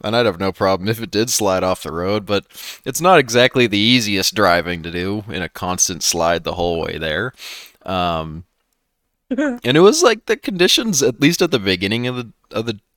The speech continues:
Speaker 1: no, really that entire drive, it was just kind of a mess. Like, the roads were plowed, but there was still a bunch of shit on 'em, and, uh, you know, my heat barely works, so that wasn't fun. Or, it wasn't bad. It was actually better than I expected it to be.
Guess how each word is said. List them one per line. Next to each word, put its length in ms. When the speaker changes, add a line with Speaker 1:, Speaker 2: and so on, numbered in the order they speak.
Speaker 1:
no, 380
really 280
that 200
entire 400
drive, 280
it 40
was 120
just 140
kind 180
of 60
a 80
mess. 520
Like, 160
the 100
roads 400
were 140
plowed, 640
but 140
there 100
was 140
still 180
a 60
bunch 180
of 80
shit 240
on 240
'em, 280
and, 560
uh, 460
you 80
know, 80
my 160
heat 260
barely 300
works, 500
so 140
that 180
wasn't 320
fun. 640
Or, 220
it 80
wasn't 280
bad. 280
It 40
was 140
actually 360
better 220
than 120
I 100
expected 480
it 80
to 100
be. 260